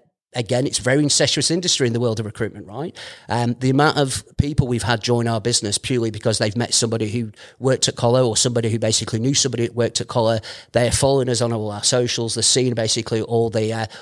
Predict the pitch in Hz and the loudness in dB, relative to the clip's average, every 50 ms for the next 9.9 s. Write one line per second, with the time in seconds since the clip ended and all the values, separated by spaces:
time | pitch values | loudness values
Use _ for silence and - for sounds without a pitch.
0 | - - - 143 151 151 139 120 - 131 131 117 - 123 117 117 113 117 113 110 | -12 -4 2 2 4 4 4 4 4 4 2 4 4 2 2 2 0 0 -2 -2
1 | 104 120 117 113 - - 120 110 123 120 113 - - 117 110 - - 120 123 151 | -2 -2 -2 -2 -2 -2 -2 0 0 0 0 0 0 -2 -2 0 0 0 0 0
2 | 190 214 - - - 113 107 113 123 131 - 117 113 120 - - 95 107 - 131 | 0 0 -2 -2 -2 -2 -2 -4 -4 -2 -2 -2 -2 -2 -4 -10 -18 -10 -2 -2
3 | 131 123 - - 156 139 139 135 120 127 131 131 113 - - - - - - - | 0 2 2 2 2 2 2 0 0 2 0 0 -2 -4 -10 -16 -16 -18 -12 -6
4 | - 113 120 127 120 117 120 127 - _ _ _ - - _ - - - 131 127 | -4 -2 0 0 0 0 -2 -4 -6 _ _ _ -20 -20 _ -12 -6 -4 -2 0
5 | 131 120 - 180 135 139 131 - - 135 135 131 117 110 110 104 - - _ - | 0 2 2 0 2 0 0 0 2 2 2 2 0 0 -2 -2 -4 -6 _ -4
6 | - 127 - - 131 110 - - 123 113 113 113 - 113 101 110 - 123 113 110 | -2 0 0 2 0 -2 -2 -2 -4 -4 -2 -4 -4 -4 -6 -6 -4 -2 -2 -2
7 | 107 - - 110 95 110 113 - - 196 214 165 104 95 - - - - - - | -2 -2 -4 -4 -6 -4 -4 0 2 4 4 2 2 0 -8 -14 -18 -20 -16 -6
8 | - 135 143 151 147 147 - - _ _ _ _ _ - 143 135 131 127 131 131 | 0 2 2 4 2 0 -4 -12 _ _ _ _ _ -6 -2 -2 0 0 -2 -6
9 | - 131 135 165 156 185 180 139 175 135 139 139 139 143 135 123 123 | -6 -4 -4 -2 2 2 2 2 2 0 0 2 4 4 4 2 0